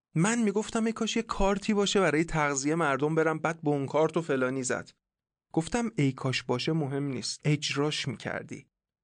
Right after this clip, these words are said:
پس باید یه چیز مالیت پیدا کنه. ایده هیچ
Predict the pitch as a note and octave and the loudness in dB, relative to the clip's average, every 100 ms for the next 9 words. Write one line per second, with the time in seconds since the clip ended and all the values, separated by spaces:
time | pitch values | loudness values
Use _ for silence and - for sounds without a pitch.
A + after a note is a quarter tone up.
0 | _ - - B3 - - D3+ G3 A3 A#3+ | _ -2 0 2 0 0 2 4 4 2
1 | B3 B3+ B3+ F3 D#3+ D#3 D3 D3 D#3 D3 | 2 0 2 2 4 4 4 4 4 2
2 | B2+ A#2+ - B2 A2 - - - _ - | 0 0 -4 -6 -8 -12 -20 -20 _ -4
3 | E3 E3+ D#3 F3 D3+ - - G3 | 0 0 2 0 0 -2 -4 -4